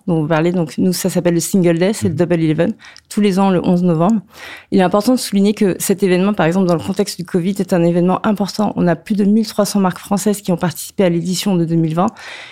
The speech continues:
Speaker 1: et qui ont généré plus de un virgule soixante-seize milliard de dollars de, euh, volume de chiffre d'affaires. Ce qui est quand même un levier de croissance important dans ce contexte.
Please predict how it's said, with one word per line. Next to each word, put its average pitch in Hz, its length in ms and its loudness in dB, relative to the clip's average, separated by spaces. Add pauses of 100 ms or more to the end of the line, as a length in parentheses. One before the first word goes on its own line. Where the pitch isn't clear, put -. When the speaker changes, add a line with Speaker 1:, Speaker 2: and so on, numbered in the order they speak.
(140)
Speaker 1:
et 175 100 0
qui - 160 -4
ont 185 80 2
généré 180 300 2
plus 208 120 -2
de 170 220 -2
un 214 80 2
virgule 196 260 0
soixante-seize 190 680 -2
milliard 190 560 2
de 175 160 0
dollars 180 560 0
de, 185 420 0
euh, 190 100 -4
volume 185 380 2
de 190 80 -2
chiffre 175 200 -4
d'affaires. 185 340 -2 (320)
Ce - 100 -10
qui 214 60 0
est 180 40 0
quand 185 140 2
même 202 220 2
un 175 100 2
levier 190 280 2
de - 60 -6
croissance 196 440 -2
important 180 420 0
dans 208 120 0
ce - 120 -6
contexte. 175 500 -4